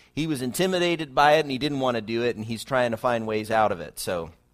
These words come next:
his best excuse here in this challenge is, uh, there must be somebody who, who, who speaks better than me. So verse eleven, "Then the Lord said to him, 'Who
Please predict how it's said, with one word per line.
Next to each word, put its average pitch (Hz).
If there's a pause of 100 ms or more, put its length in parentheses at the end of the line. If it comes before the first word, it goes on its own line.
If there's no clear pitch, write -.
(440)
his 98
best 143
excuse 127
here 117
in 110
this 143
challenge 92 (360)
is, 92
uh, 87 (460)
there 131
must 185
be 131
somebody 98
who, 95 (380)
who, 104
who 113
speaks -
better 80 (140)
than 73
me. - (400)
So 165
verse 196
eleven, 156
"Then 160
the 156
Lord 170
said 170
to 147
him, 151 (380)
'Who 151